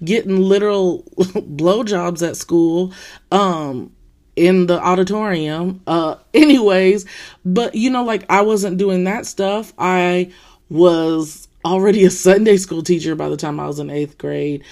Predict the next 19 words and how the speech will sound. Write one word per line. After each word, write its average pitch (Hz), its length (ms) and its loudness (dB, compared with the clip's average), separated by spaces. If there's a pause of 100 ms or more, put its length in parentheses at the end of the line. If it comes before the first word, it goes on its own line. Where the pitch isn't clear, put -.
(280)
I 151 160 -4
sung 160 680 -6
in 165 260 -4
the 165 80 -6
choir. 147 880 -4 (440)
I, 170 760 -2 (460)
you, 170 260 -4
you 180 180 -2
helped 190 360 -4
my 180 200 -4
mom. 180 600 -4
I, 165 400 -2 (180)
uh, 151 200 -2
helped 185 380 -4
Aunt 202 220 -2
Jan. 175 400 -2
She 180 200 -8
did 185 220 0
tutoring. 175 560 -4